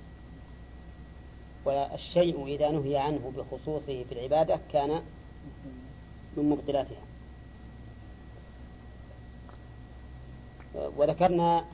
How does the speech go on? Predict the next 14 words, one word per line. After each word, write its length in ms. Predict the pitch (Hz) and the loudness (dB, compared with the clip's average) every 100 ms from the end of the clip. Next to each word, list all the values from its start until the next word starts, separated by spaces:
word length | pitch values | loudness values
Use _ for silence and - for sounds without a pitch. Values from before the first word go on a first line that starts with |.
| - | -8
أثناء 280 | - 143 | -4 -4
التفسير 580 | 139 - 123 - 147 147 - | -4 -8 -10 -4 -2 -2 -4
أن 160 | 135 127 | -4 0
بعض 180 | 131 | 0
العلماء 340 | 131 127 139 131 | 2 2 0 -2
استنبط 360 | - 135 139 | -4 -4 -2
منها 340 | 127 131 127 156 - - - - - - - - - - | -2 -2 -2 -4 -8 -14 -14 -14 -16 -16 -16 -16 -14 -6
أن 120 | 135 | -4
الاعتكاف 440 | 127 117 - 143 135 | -2 -4 0 0 0
إنما 240 | 135 127 | -2 -2
يكون 360 | 127 139 156 170 - - - - - - - - - - - - 123 | -4 -2 -2 -2 -8 -14 -14 -14 -14 -14 -14 -14 -14 -14 -14 -10 -2
في، 160 | 143 | -2
في 240 | - - 139 | -2 -6 -10
الصيام 500 | - 156 147 165 | -6 2 4 4